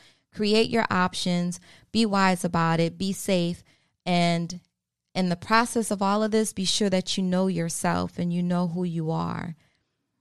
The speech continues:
And be the person that you would want to date.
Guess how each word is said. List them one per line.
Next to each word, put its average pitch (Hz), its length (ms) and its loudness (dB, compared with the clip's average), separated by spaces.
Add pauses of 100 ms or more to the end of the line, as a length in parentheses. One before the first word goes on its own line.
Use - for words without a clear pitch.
(120)
And 180 220 0
be 220 220 2
the 233 120 -2
person 170 580 -2
that 151 440 0 (220)
you 196 380 -4
would 165 200 -4
want 151 300 -4
to 160 140 -12
date. - 500 -8